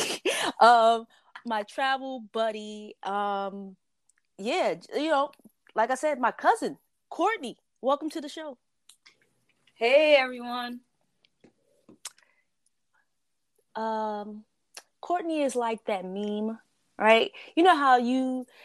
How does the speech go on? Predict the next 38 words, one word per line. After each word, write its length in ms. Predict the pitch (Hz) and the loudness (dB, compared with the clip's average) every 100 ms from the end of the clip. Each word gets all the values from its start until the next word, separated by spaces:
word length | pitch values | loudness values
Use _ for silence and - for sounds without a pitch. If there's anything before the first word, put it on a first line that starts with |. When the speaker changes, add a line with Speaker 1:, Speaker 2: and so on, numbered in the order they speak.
| - - - | -20 -20 -2
Speaker 1:
uh, 460 | 220 214 208 196 180 - | 4 6 6 4 0 -6
the 80 | |
traveling 480 | 180 269 262 254 254 | -6 -2 -2 -4 -6
meme 300 | 247 254 254 | -6 -4 -4
where 260 | 233 220 220 | -2 -2 -4
they're 140 | 233 | -4
like, 240 | 233 202 - | -4 -6 -6
"Damn, 300 | 190 277 240 | 0 2 2
you 60 | 240 | -2
just 160 | 262 | -2
got 140 | - 233 | -2 0
back 160 | - | -2
from 100 | 254 | -4
a 40 | 190 | -12
trip 240 | - 262 | -4 -4
and 100 | 233 | -4
you're 60 | 220 | -8
going 160 | 233 233 | -6 -6
on 80 | 214 | -2
another 240 | 247 254 | -2 -2
one"? 200 | 262 277 _ _ _ - | -8 -12 _ _ _ -2
That's 220 | 320 320 | -2 0
Courtney. 400 | - - - - _ - | -2 -4 -6 -20 _ 2
Like, 260 | 247 247 - | 6 6 4
<laughs> 40 | |
she's, 560 | - - - 320 - - | 2 2 4 4 4 2
she's 180 | 330 370 | 2 2
a 60 | |
globetrotter. 680 | 233 262 254 - 190 160 196 _ - - - - | 2 4 4 0 -8 -8 -14 _ -20 -20 -20 -8
And 100 | 240 | -4
not 140 | 302 302 | -4 -4
only 160 | 269 | -6
is 80 | 254 | -10
she 100 | 240 | -10
a 60 | 190 | -8
globetrotter, 600 | 233 262 - 208 175 170 | -6 -6 -8 -8 -8 -10
she's 180 | 226 | -8
a 100 | 190 | -8